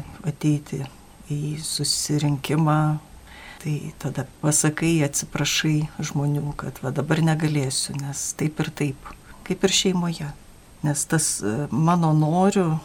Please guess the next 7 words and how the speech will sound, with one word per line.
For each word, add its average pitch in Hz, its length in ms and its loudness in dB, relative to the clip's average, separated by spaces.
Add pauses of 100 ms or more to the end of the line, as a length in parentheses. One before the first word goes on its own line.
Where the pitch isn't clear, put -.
(1160)
jisai 185 340 2
vis 180 160 2
mažėja. 160 720 2
Aš - 160 -12
pastebėjau, 143 560 -2
kad, - 360 -12
nu, - 340 -6